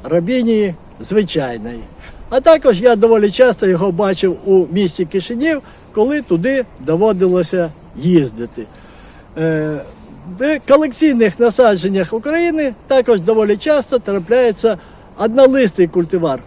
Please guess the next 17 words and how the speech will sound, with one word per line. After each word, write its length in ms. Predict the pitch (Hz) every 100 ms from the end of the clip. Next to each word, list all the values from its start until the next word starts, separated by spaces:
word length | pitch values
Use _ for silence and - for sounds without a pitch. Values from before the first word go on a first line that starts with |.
| - -
уніфолія, 800 | 262 262 - 247 196 147 123 120 - - -
у 80 | 208
якого 540 | 247 - 254 185 190
не, 360 | 170 240 214 156 - - - - -
не 140 | 196
парноперистий 800 | 190 196 214 208 339 339 277 269
листочок, 560 | 247 220 277 247 240 226 - -
а 140 | - 262
простий, 640 | 269 254 220 - 320 302 - - -
зате 340 | 160 196 233
такий 300 | 214 196 220
великий, 460 | 185 247 294 226 202
десь 280 | 165 226 151
до 120 | 190
семи 320 | - 202 226
сантиметрів 800 | 175 170 170 180 240 226 202 196 156 - -
завдовжки. 720 | 165 208 160 131 117 - -